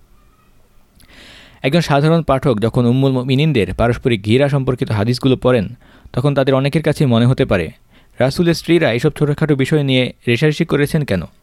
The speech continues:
তাহলে কি তারা একজন আরেকজনকে সহ্য করতে পারতেন না?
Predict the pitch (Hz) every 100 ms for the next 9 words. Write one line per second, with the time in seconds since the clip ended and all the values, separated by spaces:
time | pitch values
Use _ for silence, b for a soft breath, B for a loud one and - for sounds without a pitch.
0 | _ b b b b 120 139 143 143 135
1 | 123 117 139 131 135 135 123 131 151 151
2 | 151 156 151 - 165 147 98